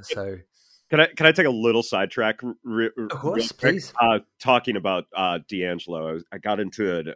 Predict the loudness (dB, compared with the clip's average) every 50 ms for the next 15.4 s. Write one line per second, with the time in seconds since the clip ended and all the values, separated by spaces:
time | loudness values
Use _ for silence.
0 | _ -18 -18 _ -4 -2 -2 -2 -2 -4 -4 -4 -6 -6 -8 _ _ _ _ -18
1 | -16 -14 -14 -10 -8 -6 -4 -2 -2 -2 -2 -2 -4 -4 -6 -6 -6 -10 -12 -12
2 | _ _ -20 -20 -20 -16 -8 -6 -6 -6 -6 -8 -10 -8 -8 -8 -8 -8 -10 -12
3 | -14 -14 -16 _ _ _ _ _ _ _ -6 -4 -4 -4 -4 -8 -10 -10 -14 -14
4 | -14 -14 _ -12 -12 -12 -10 -8 -8 -8 -8 -8 -12 -12 -12 _ _ _ _ _
5 | _ _ _ -10 -4 0 0 0 0 0 0 -2 0 0 0 -2 -6 -6 _ _
6 | -4 -4 -4 -4 -4 -8 -8 -8 -8 -6 -4 -6 -6 -6 -8 -14 -12 -8 -6 -6
7 | -6 -6 -8 -10 -12 -12 -8 -6 -6 -6 -8 -10 _ _ _ _ _ _ _ _
8 | _ _ _ -10 -8 2 8 8 8 8 6 0 2 2 2 2 0 2 4 4
9 | 4 2 0 0 2 2 2 2 0 -2 -2 -2 -2 -4 -10 -20 -20 -14 -14 -14
10 | -14 _ _ 4 8 8 8 8 8 4 4 4 0 0 0 -2 -6 -4 0 0
11 | 0 0 0 0 2 2 2 0 -2 -4 -4 -4 -6 -6 -8 -10 _ _ _ _
12 | _ _ _ _ _ _ _ -6 -4 -2 -2 -2 -4 _ _ _ 0 2 2 4
13 | 4 2 0 -2 -6 _ _ _ _ _ _ _ _ _ _ _ _ _ _ _
14 | _ _ _ _ _ _ _ _ _ _ _ _ -16 -12 -4 0 2 4 2 2
15 | 2 2 4 6 6 6 4 2